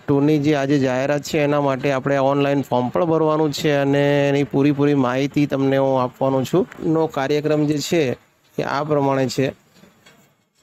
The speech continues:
અને એમાં જાહેરનામું બહાર પાડવાની તારીખ સત્તર દસ બાવીસ છે અને વર્તમાન પા-, પત્રોની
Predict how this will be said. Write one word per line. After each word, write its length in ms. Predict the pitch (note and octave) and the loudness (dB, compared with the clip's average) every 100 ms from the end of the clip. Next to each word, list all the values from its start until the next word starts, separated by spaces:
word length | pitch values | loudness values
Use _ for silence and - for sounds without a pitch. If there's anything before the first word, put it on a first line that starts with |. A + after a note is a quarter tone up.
| - - - - - | -14 -14 -16 -14 -4
અને 380 | D2+ D2+ D#2+ - | 0 0 0 0
એમાં 840 | D#3+ D3 D#3 E3 C#3+ C#3+ D#3+ - | 0 2 2 0 0 0 -2 -4
જાહેરનામું 600 | C#3+ C#3 D#3 E3 D#3+ E3 | -4 -2 -2 0 0 0
બહાર 200 | D3 C#3+ | 0 -2
પાડવાની 400 | D3 D3+ D3 D3+ | 0 0 0 0
તારીખ 320 | D3 D3 D3 D3+ | 0 0 -2 -2
સત્તર 400 | C#3 - E3 D#3+ | -6 -4 -2 0
દસ 260 | D#3 D#3 | 2 0
બાવીસ 460 | C#3+ B2 D3+ F3 - | 0 0 2 0 0
છે 60 | D#3+ | 0
અને 160 | D#3 D3+ | 2 2
વર્તમાન 720 | C3 C3 B2 D3 D#3 D#3+ D#3+ - _ _ _ - | 0 0 -2 0 0 0 -2 -6 _ _ _ -4
પા-, 220 | C3+ C3+ - - | -2 -2 -4 -6
પત્રોની 800 | C#3 - E3 E3+ E3 E3+ F3 | -4 0 2 2 2 2 0